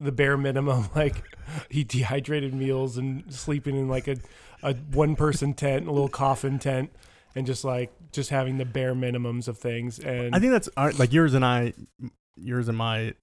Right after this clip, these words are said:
Speaker 2: uh, natural inclination is to go to the bare minimum,
Speaker 1: Mm-hmm.
Speaker 2: and then you're like, "Uh, maybe let's make it a little
Speaker 1: Yeah.
Speaker 2: nicer,
Speaker 1: Yeah,
Speaker 2: nicer."
Speaker 1: like, there's no, like, towards the end of last season, I'm like, "There's literally no reason why I can't be, like, cooking something right now,"
Speaker 2: Yeah.
Speaker 1: you know, like,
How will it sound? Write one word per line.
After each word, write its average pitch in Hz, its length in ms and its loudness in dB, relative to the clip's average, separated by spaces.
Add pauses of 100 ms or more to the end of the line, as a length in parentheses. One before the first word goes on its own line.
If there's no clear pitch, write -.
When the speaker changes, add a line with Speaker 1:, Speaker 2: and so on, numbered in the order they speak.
Speaker 2:
uh, 110 180 -4
natural 117 340 0
inclination 110 460 0
is 101 80 0
to - 80 -10
go 135 120 2
to - 20 4
the 123 80 2
bare 113 160 4
minimum, 107 480 2
Speaker 1:
Mm-hmm. 143 120 -6
Speaker 2:
and 117 140 2
then 117 120 2
you're 113 100 0
like, 107 240 -4
"Uh, 135 320 -6
maybe 147 240 0
let's 143 280 -2
make 123 200 -2
it - 20 -2
a - 20 -2
little 113 180 -2
Speaker 1:
Yeah. 107 40 -2
Speaker 2:
nicer, 104 480 -4
Speaker 1:
Yeah, 139 120 -2
Speaker 2:
nicer." 123 260 -4
Speaker 1:
like, 151 160 0
there's 160 200 2
no, 170 240 4 (360)
like, - 320 0 (120)
towards 170 280 6
the 156 140 4
end 143 120 4
of 123 100 -2
last 127 280 0
season, 131 260 -2
I'm 131 80 -2
like, 131 200 -4 (120)
"There's 170 420 6
literally 180 580 8
no 156 240 8
reason 143 480 2
why 131 300 4
I 131 100 0
can't 143 280 0
be, 147 100 0
like, 127 380 -2
cooking 143 340 0
something 123 360 -4
right 123 220 -4
now," 131 180 -4
Speaker 2:
Yeah. 104 160 6
Speaker 1:
you 143 140 2
know, 131 140 0
like, 127 280 -4